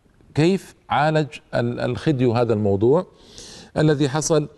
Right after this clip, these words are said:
أن، آه، أخرج هؤلاء وحقق لهم طلباتهم، ما، ما طلب، ما طالبوا به عرابي وم-، والمجموعة كلها، رفعت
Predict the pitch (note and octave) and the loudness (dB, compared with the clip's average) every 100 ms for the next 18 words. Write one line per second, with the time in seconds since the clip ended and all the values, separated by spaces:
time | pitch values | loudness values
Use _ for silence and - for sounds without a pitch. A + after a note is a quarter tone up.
0 | _ _ _ - C3 B2+ B2 A#2+ A#2 A2+ | _ _ _ -4 0 2 2 2 0 -2
1 | A#2 A#2 A#2 A#2 A#2+ A#2+ A#2+ B2+ _ _ | -2 -4 -4 -6 -8 -8 -10 -12 _ _
2 | - - - - - G3+ - - - - | -20 -20 -18 -14 -12 -14 -16 -20 -20 -20
3 | - - - D#3 E3 C3 F2+ A2 A2+ G#2+ | -20 -18 -4 -2 0 0 0 -4 0 0
4 | A#2+ D3+ - _ _ _ _ - G#2+ F3+ | 0 -2 -6 _ _ _ _ -6 -2 -2
5 | - C3 - B2+ B2+ F#2 A#2 _ _ _ | -2 -4 -2 -4 -2 -4 -8 _ _ _
6 | _ A2+ A2 A#2+ C3 C3+ D#3 - - G#2 | _ -2 0 0 -2 -4 -6 -8 -8 -4
7 | G2+ G#2+ G#2+ G#2 G2+ - G#2+ G#2 G#2+ G#2+ | -2 -4 -4 -4 -4 -2 0 -2 -2 -4
8 | - A#2 G#2 G#2 A#2+ C3 G2+ G#2+ G#2+ G#2 | -2 -2 -2 -2 -2 -2 -2 -2 0 0
9 | G2 F#2+ G#2 G2+ G2+ G2+ G2 F#2 A#2 G2 | -2 -2 -4 -6 -6 -4 -2 -2 0 -2
10 | A#2+ A2+ C3 D#3 - - - A#2+ C#3 B2+ | -2 -2 -2 -6 -12 -20 -6 -2 0 0
11 | G#2 - | -2 -6